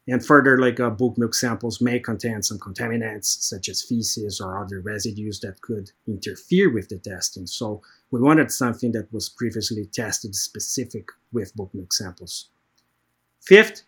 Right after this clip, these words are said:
we wanted a test that was easy to be carried out, and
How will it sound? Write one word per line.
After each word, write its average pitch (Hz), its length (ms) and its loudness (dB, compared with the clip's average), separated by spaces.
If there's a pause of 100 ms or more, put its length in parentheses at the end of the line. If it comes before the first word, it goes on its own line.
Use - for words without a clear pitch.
(120)
we 147 100 6
wanted 135 320 4
a 123 80 -2
test 127 400 0
that 117 180 -6
was 117 240 -2
easy 113 200 -2
to 107 120 -6
be 101 120 -8
carried 95 360 -8
out, - 320 -20 (240)
and 98 380 -12